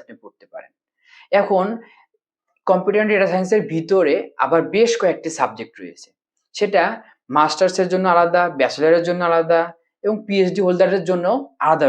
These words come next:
রয়েছে। যদি আমি এখানে যাই, গিয়ে যদি আমরা ব্যাচেলরের জন্য দেখি, সেখানে আমরা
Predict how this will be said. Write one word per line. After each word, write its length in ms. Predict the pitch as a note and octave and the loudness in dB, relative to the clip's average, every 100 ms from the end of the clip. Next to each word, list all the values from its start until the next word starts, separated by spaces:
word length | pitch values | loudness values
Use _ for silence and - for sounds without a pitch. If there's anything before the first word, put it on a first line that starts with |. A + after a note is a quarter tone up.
| A2 | 0
রয়েছে। 260 | F#2 - _ _ _ _ | -6 -14 _ _ _ _
যদি 100 | F#3+ | -2
আমি 60 | G3+ | 0
এখানে 200 | G3+ G#3 G3+ E3+ | 0 0 2 2
যাই, 200 | C#3+ F#3 D3+ | 2 0 -2
গিয়ে 200 | F3+ E3 - - _ _ _ _ _ F#3 | 0 0 0 -6 _ _ _ _ _ -2
যদি 120 | G3+ | 0
আমরা 120 | G3+ G3 E3 | 2 2 2
ব্যাচেলরের 460 | D#3 G3+ G3+ G#3+ F#3+ | 2 2 2 2 2
জন্য 140 | G#3+ G3+ D#3+ | 0 2 0
দেখি, 240 | C#3 C3 - - _ _ _ _ _ _ _ _ _ _ _ _ - | 0 -4 -6 -12 _ _ _ _ _ _ _ _ _ _ _ _ -4
সেখানে 260 | F#3+ F#3+ G3+ | 0 2 2
আমরা 120 | G3 | 2